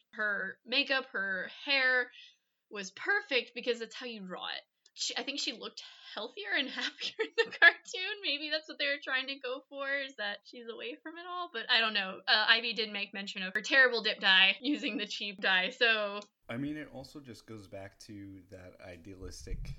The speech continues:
Speaker 2: decision of, "Oh, Harley's wacky and unpredictable. She's gonna have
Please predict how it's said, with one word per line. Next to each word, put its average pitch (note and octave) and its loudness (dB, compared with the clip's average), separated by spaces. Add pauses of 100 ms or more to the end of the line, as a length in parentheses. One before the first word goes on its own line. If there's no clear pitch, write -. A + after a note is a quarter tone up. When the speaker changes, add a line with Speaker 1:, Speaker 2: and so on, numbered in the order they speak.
(140)
Speaker 2:
decision G2+ -10
of, F#2 -12
"Oh, D3 -8 (120)
Harley's G#2+ -10
wacky G2+ -10
and - -12
unpredictable. A2+ -14
She's G#2 -16
gonna A2 -14
have G#2+ -14